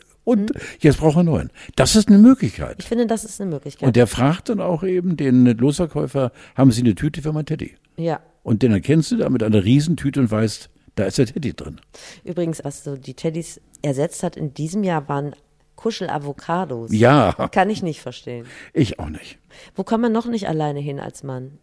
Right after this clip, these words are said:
Speaker 2: Ich dachte so an Spaßbad, nicht Schwimmerbecken zum Beispiel. Würde mich auch wundern.
Speaker 1: Doch, das geht aber. Wenn man nur den Kopf rausguckt und man guckt dann so intensiv und, äh, lacht und, äh, geht auch mal unter und so. Ich, finde ich, das ist so,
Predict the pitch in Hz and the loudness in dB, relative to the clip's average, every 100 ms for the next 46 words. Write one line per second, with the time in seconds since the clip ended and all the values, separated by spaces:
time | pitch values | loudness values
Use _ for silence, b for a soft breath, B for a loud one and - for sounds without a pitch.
0 | _ - 160 156 160 147 139 139 143 - | _ -14 -12 -10 -8 -8 -8 -8 -10 -6
1 | 147 - 175 - 180 202 - - 131 113 | -6 -4 -6 -4 -2 -4 -4 -10 -8 -6
2 | 107 - - - 110 107 - 120 123 127 | -8 -12 -16 -16 -16 -16 -14 -12 -8 -6
3 | 160 - 160 170 - 110 110 107 - 82 | -6 -4 -6 -6 -8 -14 -14 -18 -10 0
4 | 82 65 62 - - - - 64 - - | 2 2 -4 -8 -10 -10 -10 -12 -12 -14
5 | - 80 80 87 80 76 82 78 - - | -14 -14 -10 -4 -2 -2 -4 -6 -6 -4
6 | 90 80 90 76 82 78 67 92 85 85 | -4 -6 -8 -10 -10 -10 -10 -12 -12 -12
7 | 73 78 - 78 80 78 67 - 73 - | -10 -10 -10 -10 -8 -10 -10 -10 -8 -8
8 | 65 B B B B B B B - - | -12 B B B B B B B -12 -6
9 | 85 90 - - - 76 71 73 82 95 | 0 0 -2 -6 -8 -8 -8 -10 -10 -8
10 | 87 82 87 87 76 92 90 - - 80 | -6 -6 -4 -6 -2 -2 -2 -4 -8 -10
11 | 78 80 - - - 73 - - 98 - | -8 -8 -8 -10 -8 -10 -10 -4 -2 -2
12 | 73 - 67 | -6 -8 -12